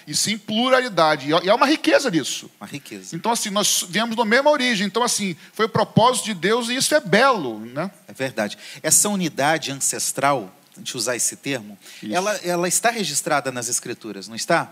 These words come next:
Speaker 1: Tá em Atos dezessete.
Speaker 2: Atos dezessete,
Speaker 1: Isso,
Speaker 2: vinte e seis.
Speaker 1: isso.
Speaker 2: Vamos ler esse texto, eu acho que vale a pena, porque ele é muito significativo pra fundamentar essa nossa fala.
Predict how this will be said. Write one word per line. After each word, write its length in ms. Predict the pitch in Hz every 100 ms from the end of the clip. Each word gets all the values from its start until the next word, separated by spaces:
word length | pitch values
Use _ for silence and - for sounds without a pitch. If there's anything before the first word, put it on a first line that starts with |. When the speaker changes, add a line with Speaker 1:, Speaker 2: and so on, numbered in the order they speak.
| -
Speaker 1:
Tá 140 | - 160
em 80 |
Atos 360 | 160 185 180 175
dezessete. 720 | 139 143 135 - 165 170 -
Speaker 2:
Atos 400 | 165 175 185 180
dezessete, 580 | 143 143 143 - 160 139
Speaker 1:
Isso, 100 | 127
Speaker 2:
vinte 120 | 131
e 40 | -
seis. 400 | - 175 147 107 131
Speaker 1:
isso. 100 | 127
Speaker 2:
Vamos 260 | 254 233
ler 160 | 143 151
esse 180 | - 131
texto, 280 | 190 180
eu 60 | 202
acho 140 | 214
que 60 | -
vale 180 | 196 208
a 60 |
pena, 420 | 175 - 175 156 120
porque 280 | 180 -
ele 100 | 208
é 40 | 214
muito 340 | 175 208 285
significativo 920 | - 175 170 - - - 175 175 196 - - - - -
pra 300 | 180 180 170
fundamentar 880 | - - 254 247 220 175 143 175 175
essa 380 | 156 - 151 143
nossa 340 | 139 147 -
fala. 440 | 147 - 123 98